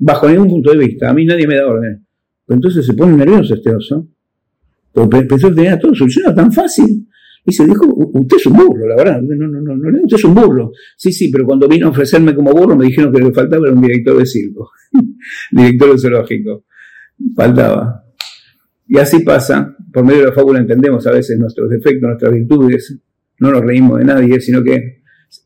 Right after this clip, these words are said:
eh, detectamos la realidad con alegría para poder mejorarla. Muchas veces somos lo que no tenemos que ser y lo que no se espera de nosotros.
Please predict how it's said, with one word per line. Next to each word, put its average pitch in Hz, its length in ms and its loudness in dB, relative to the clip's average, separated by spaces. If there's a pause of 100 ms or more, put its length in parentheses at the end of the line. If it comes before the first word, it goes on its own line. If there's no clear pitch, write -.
(580)
eh, 110 380 0
detectamos 120 500 2
la 123 80 2
realidad 123 380 0
con 123 120 -2
alegría 127 480 0
para 110 200 -2
poder 127 200 0
mejorarla. 123 480 0
Muchas 147 300 -2
veces 135 560 -4 (340)
somos 180 760 -2
lo 131 200 0
que 123 120 -4
no 156 440 0 (220)
tenemos 131 400 0
que 139 140 -4
ser 180 220 -2 (100)
y - 40 -4
lo 123 140 0
que 127 80 -2
no 139 140 2
se 139 120 -4
espera 139 240 0
de 131 80 2
nosotros. 117 720 -4